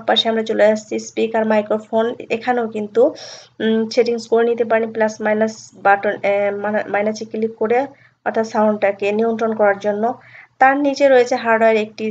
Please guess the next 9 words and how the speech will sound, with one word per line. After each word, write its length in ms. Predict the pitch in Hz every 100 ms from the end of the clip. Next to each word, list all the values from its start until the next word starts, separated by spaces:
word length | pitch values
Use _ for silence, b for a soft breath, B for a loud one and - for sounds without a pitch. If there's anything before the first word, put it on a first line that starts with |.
| 208
আহ, 160 | 208 208
setting। 460 | 208 208 202 285 392
হা-, 160 | - -
এখানে 320 | - 233 240
আপনি 240 | 220 220 220 220
কোন 220 | - 233
ধরনের 380 | 226 214 214 202 202 B B B
external 500 | 214 - 214 208 208
না 80 | 202